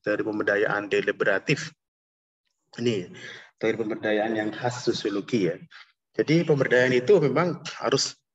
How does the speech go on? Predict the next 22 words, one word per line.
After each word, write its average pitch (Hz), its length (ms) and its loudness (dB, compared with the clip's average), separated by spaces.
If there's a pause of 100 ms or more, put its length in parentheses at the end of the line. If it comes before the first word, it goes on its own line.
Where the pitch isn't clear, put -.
(380)
apa 127 240 0
ya? 95 160 -2
Tadi 123 240 0
itu 147 160 2
harus 117 160 0
semua 160 640 4
hampir 127 320 -2
mulai 131 160 -2
dari 120 240 -4
par, 120 720 0
melalui 110 400 -2
A 107 80 -6
B 110 160 -8
C 110 240 -4
D, 117 320 2
melalui 110 320 2
C - 80 -8
B 107 160 -6
P - 160 -2
R - 80 0
itu 175 160 -4
harus 151 320 -2